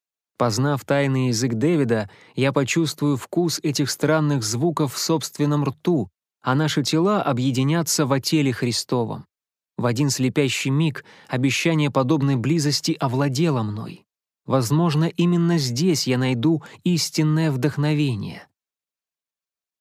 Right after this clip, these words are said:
На втором году брака, когда мать с отцом еще спали в одной кровати, случилось происшествие, которое подвергло испытанию их веру в божественную защиту.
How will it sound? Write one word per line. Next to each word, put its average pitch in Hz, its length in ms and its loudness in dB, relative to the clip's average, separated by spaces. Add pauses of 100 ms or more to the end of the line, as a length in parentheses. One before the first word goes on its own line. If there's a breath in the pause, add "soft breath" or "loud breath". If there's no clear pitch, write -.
(560)
На 123 120 0
втором 220 340 2
году 190 220 2
брака, 202 420 0
когда 127 320 0
мать 151 200 0
с - 100 -4
отцом 139 340 0
еще 123 180 -2
спали 135 320 0
в 113 80 0
одной 123 240 0
кровати, 156 560 -2 (400)
случилось 175 540 -2
происшествие, 151 840 -2
которое 165 400 0
подвергло 160 580 0
испытанию 160 800 -2
их 147 280 -4
веру 170 480 0 (160 loud breath)
в 113 100 -6
божественную 147 800 0
защиту. 131 640 -6